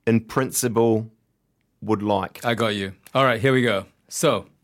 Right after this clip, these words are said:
Speaker 2: my death row meal in that circumstance is two kinds of pig's part soup.
Speaker 1: Mm.
Speaker 2: So, there's a
Speaker 1: Pig's part.
Speaker 2: soup. There's
Speaker 1: Mm.
Speaker 2: two kinds, right? In Singapore, there's two kinds. It comes from the Teochew people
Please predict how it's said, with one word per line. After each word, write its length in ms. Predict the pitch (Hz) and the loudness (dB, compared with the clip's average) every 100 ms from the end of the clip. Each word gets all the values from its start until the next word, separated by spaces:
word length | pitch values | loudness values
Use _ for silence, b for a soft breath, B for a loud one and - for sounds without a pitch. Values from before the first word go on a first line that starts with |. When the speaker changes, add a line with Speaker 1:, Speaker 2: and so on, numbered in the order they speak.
| _ - | _ -2
Speaker 2:
my 240 | 127 160 | 0 2
death 280 | 156 156 147 | 2 0 2
row 160 | 143 | 2
meal 240 | 135 127 131 | 4 2 0
in 220 | 127 120 | -2 0
that 200 | 135 139 | 0 0
circumstance 840 | - 139 139 117 - 95 95 95 - b b b b _ | 0 0 0 -4 -4 -6 -6 -10 -16 b b b b _
is 320 | 120 117 - - | 0 0 0 -4
two 280 | - 202 190 | 0 2 2
kinds 840 | - 156 143 117 104 90 87 - - b - | 2 0 0 0 -2 -6 -10 -10 -12 b -4
of 220 | 110 - | -2 0
pig's 280 | 135 98 - | -2 -2 -2
part 300 | 120 101 - | -2 0 0
soup. 380 | - 98 - - _ _ 113 | -2 -4 -12 -20 _ _ -6
Speaker 1:
Mm. 220 | 117 87 101 b b b b | -6 -8 -14 b b b b
Speaker 2:
So, 460 | - - 135 120 123 _ _ - | -4 2 4 2 -2 _ _ -4
there's 220 | 131 123 | -2 0
a 280 | 123 113 - - | 0 0 -4 -2
Speaker 1:
Pig's 360 | 131 120 - | -2 0 -4
part. 560 | - - 110 95 - - - _ | -4 -2 0 0 -4 -14 -20 _
Speaker 2:
soup. 460 | - - 101 - - _ - | -4 -4 -6 -10 -20 _ -8
There's 140 | 117 | -2
Speaker 1:
Mm. 40 | 107 | 0
Speaker 2:
two 120 | 170 | 2
kinds, 500 | 147 113 85 - 113 | 0 -2 -4 -8 -2
right? 240 | 113 151 - - | -2 -2 -8 -8
In 100 | 127 | -2
Singapore, 320 | 165 139 135 | 0 2 0
there's 140 | 117 | 0
two 140 | - 135 | -2 -2
kinds. 260 | 131 110 | -2 -2
It 60 | 113 | -2
comes 220 | - - | -2 -2
from 80 | 143 | 0
the 80 | 127 | -2
Teochew 560 | - 151 147 143 147 143 | 0 2 2 4 2 4
people 520 | 131 120 127 120 | 2 4 2 2